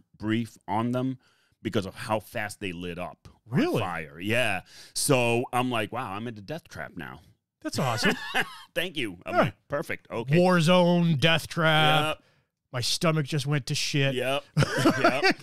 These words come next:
Speaker 1: And then, and then, and then not just that, also the wildlife we had to watch out for.
Speaker 2: Oh.
Speaker 1: Camel spiders, sand vipers. Um, <laughs> I'll never forget one of my, one of my, uh, buddies,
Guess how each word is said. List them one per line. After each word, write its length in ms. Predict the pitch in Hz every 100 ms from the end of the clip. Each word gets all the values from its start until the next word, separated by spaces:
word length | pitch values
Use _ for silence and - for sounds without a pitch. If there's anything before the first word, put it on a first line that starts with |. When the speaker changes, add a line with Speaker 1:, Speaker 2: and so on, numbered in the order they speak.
| 381 -
Speaker 1:
And 180 | - 123
then, 140 | 135 143
and 140 | 123
then, 240 | 131 131 135
and 140 | 120
then 100 | 131
not 180 | 131 156
just 160 | 123 95
that, 420 | 151 135 110 107 123
also 640 | 123 - 101 95 95 107
the 200 | 98 120
wildlife 600 | 120 160 151 90 71 - 87
we 100 | 80
had 120 | 78
to 60 | 76
watch 220 | 73 -
out 140 | 65
for. 100 | - - -
Speaker 2:
Oh. 300 | - - - - - -
Speaker 1:
Camel 240 | 85 87
spiders, 520 | - 82 82 80 82
sand 320 | - 80 85
vipers. 680 | 78 80 78 78 78 71 - _ _ _ _ -
Um, 680 | 69 65 64 62 60 52 - _ -
<laughs> 20 | - - - - - - - -
I'll 60 | 113
never 180 | 113 113
forget 380 | 104 123 -
one 60 | 117
of 60 | 107
my, 220 | 92 80 - - 160 -
one 140 | 147 123
of 60 |
my, 360 | 107 92 92 90
uh, 160 | 85
buddies, 720 | 87 - 120 107 - 98 92